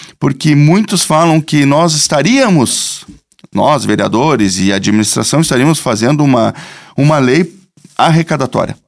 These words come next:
E não é, Léo, não é, não, ela não tem intuito nenhum de arrecadar.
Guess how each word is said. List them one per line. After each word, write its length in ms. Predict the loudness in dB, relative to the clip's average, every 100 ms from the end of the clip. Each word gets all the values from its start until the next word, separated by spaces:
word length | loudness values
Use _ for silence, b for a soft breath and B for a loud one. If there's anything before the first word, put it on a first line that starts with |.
| _
E 60 | -2
não 260 | 0 2 2
é, 140 | 0
Léo, 180 | 0 0
não 280 | 0 2 2
é, 240 | 2 2
não, 180 | 2 2
ela 220 | 2 2
não 140 | 2
tem 260 | 0 0 0
intuito 400 | 0 -2 -2 0
nenhum 520 | 0 2 2 2 2
de 80 | 2
arrecadar. 440 | 0 0 -4 -4